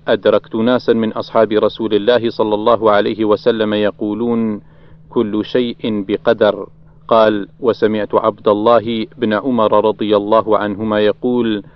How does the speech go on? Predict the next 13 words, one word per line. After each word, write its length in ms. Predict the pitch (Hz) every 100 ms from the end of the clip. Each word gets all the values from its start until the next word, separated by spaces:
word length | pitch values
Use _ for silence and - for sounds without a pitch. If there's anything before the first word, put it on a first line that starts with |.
| - - - -
'قال 340 | 110 104 101 104
رسول 360 | 101 127 110
الله 380 | 107 110 117 110
صلى 300 | - 110 110
الله 380 | 107 110 104 110
عليه 300 | 104 110 107
وسلم: 720 | 104 - 123 117 113 110 107 -
'كل 340 | - 120 110 107
شيء 640 | - 127 117 - 117 104 98
بقدر، 600 | 104 - 113 104 98 - - - - -
حتى 440 | - 139 135 - 120
العجز 640 | 104 98 123 107 107 104
والكيس، 880 | 104 101 95 - 120 104 - -